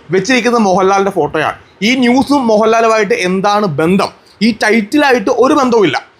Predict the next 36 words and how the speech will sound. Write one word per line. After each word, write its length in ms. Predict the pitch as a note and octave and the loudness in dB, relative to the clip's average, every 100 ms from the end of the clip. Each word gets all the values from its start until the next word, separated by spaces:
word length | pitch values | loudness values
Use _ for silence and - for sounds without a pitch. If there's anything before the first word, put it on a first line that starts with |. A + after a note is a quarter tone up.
| _ G#3+ | _ -4
ഇവിടെ 120 | C4+ | -2
മോഹൻലാലിന്റെ 520 | A#3+ A#3+ B3 C4 C4 | 0 2 2 0 0
ഫോട്ടോ 260 | B3 A3+ A#3+ | -2 0 -2
വെക്കേണ്ട 240 | A3+ B3 | -2 -2
ഒരാവശ്യമില്ല. 500 | G#3+ A3 G#3+ A3 F#3+ | 0 0 0 0 -2
പിന്നെ 280 | F#3+ G#3+ - | 0 -4 -6
മറുനാടൻ 580 | E3+ F#3+ G#3+ B3+ C#4 C4+ | -2 0 0 0 -2 -2
ആയതുകൊണ്ട് 380 | A3+ G#3 G3+ G#3 | 0 0 0 0
നമുക്ക് 180 | G3 - | -2 -2
കൂടുതലായിട്ടൊന്നും 600 | F#3 F3 F#3+ F#3 G3 E3 | 0 0 2 2 0 0
പറയാനായിട്ട് 380 | D#3 F3 F3+ | 0 0 -2
പറ്റില്ല. 420 | F3+ D#3+ D3+ C#3+ D3 - F3 | -2 -4 -4 -4 -4 -6 -4
അവരുടെ 180 | F#3+ G3 | -2 0
നിലവാരം 400 | E3+ F3+ F3+ E3+ | 0 0 0 0
അങ്ങോട്ട് 260 | D3+ D#3+ | 0 -2
കാണിക്കും. 360 | A3+ A#3 E3+ B2+ - - A3+ | 0 -2 -4 -8 -20 -6 -4
ഇത് 80 | B3 G#3 | -2 0
ഏഷ്യാനെറ്റിന്റെ 600 | G#3 G#3+ B3 B3 A#3 A3+ | 0 0 -2 -2 -4 -4
ഒരു 80 | F#3+ | 0
ന്യൂസാണ്. 420 | D#3+ D#3 F#3 G#2+ - - - | 0 0 -2 -4 -8 -14 -4
ഹേമ 280 | G#3+ C4+ D4 | -2 0 0
കമ്മിറ്റി 360 | B3+ C4 B3 | -2 -2 -2
റിപ്പോർട്ടിന്റെ 420 | A3+ F3+ A3 A3+ G#3+ | -2 -2 -2 -2 -2
പശ്ചാത്തലത്തിൽ 520 | G3 G#3 G3 E3+ D3 | 0 -2 -2 -2 -2
മലയാള 420 | D3+ G3 A3 A#3 | -2 0 2 0
സിനിമയിലെ 400 | A#3 G#3 G#3+ G#3+ | -2 -2 -2 -2
മോശം 460 | F#3 F#3 G#3+ A#3+ G3 | -2 -4 -4 -4 -2
അനുഭവം 400 | F3+ D3+ F3+ F3+ - - - | -2 -2 -4 -6 -20 -8 0
തുറന്നു 300 | G3 A#3 B3 | 0 2 2
പറഞ്ഞ് 340 | A3+ F#3 E3 D#3 - - | 0 0 -2 -4 -12 -6
നടി 300 | G3 G3+ A3 - | -4 -2 -4 -6
ചാർമിള. 400 | - A#3+ B3+ A3+ A#2 - _ _ A#3 | -2 0 2 0 -2 -6 _ _ -2
കഴിഞ്ഞ 160 | C4 | -2
ദിവസം 200 | C#4 C4 | -2 -2
നടി 160 | C4+ B3+ | 0 0
ചാർമിള 460 | A3 A#3 A3 G#3+ | 0 0 2 0